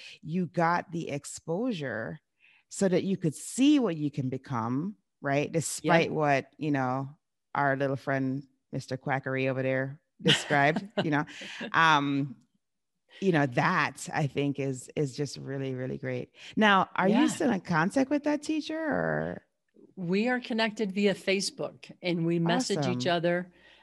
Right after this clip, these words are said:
Speaker 2: Um, and it was funny because I reached out to him and this was in the last year and I thanked him again.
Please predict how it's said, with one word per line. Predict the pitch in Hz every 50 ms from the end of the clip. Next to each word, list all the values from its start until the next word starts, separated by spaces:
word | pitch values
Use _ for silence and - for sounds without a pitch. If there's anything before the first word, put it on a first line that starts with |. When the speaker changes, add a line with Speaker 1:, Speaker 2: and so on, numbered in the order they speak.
| _ -
Speaker 2:
Um, | 170 170 160 160 170
and | 196 214
it | 214
was | 208 - -
funny | - - 254 269 277 254
because | 220 185 180 - 165 175
I | 170
reached | 170 165 190 220 220 - -
out | 185 190 196 -
to | 196
him | 160 160 156 147 143 139 135 - _ _ _ _ _ _ _ _ _
and | - 170 160 160 160 156 156 151 156 - - 170
this | 175 339 359 -
was | 415 403
in | 359 254
the | 226 202
last | 190 190 190 190 - - -
year | 180 190 190 139 110 110 - _ _ - - - _ _ -
and | 165 165
I | 160 151 127 - - - -
thanked | 220 220 254 254 254 - -
him | 196 156 143
again. | 143 135 135 175 175 185 170 135 143 - - -